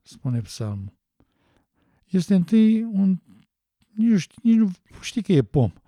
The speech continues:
Este așa ca un firicel mic care a ieșit din pământ, așa ceva firav. Dar are o calitate grozavă, spune aici. Este sădit lângă un izvor de apă, de apă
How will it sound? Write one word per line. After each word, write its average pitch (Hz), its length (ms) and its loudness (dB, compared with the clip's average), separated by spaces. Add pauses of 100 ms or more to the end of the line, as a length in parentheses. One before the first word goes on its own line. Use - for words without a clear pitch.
(360)
Este 175 180 -2
așa 220 180 -2
ca 247 100 -4
un 240 140 2
firicel 233 560 0
mic 185 200 2
care 147 180 2
a - 20 2
ieșit 143 240 -2
din 135 180 0
pământ, 139 380 2
așa 165 220 -2
ceva 151 320 -4
firav. 120 840 -2 (800)
Dar 123 300 0
are 165 560 0
o 147 120 -2
calitate 147 600 -2
grozavă, 127 720 0
spune 120 300 -2
aici. 110 320 -4 (560)
Este 139 340 -2
sădit 120 760 -2 (120)
lângă 131 300 -2
un 120 180 2
izvor 113 500 0
de 113 120 0
apă, 120 500 -2 (640)
de 131 120 2
apă 120 420 0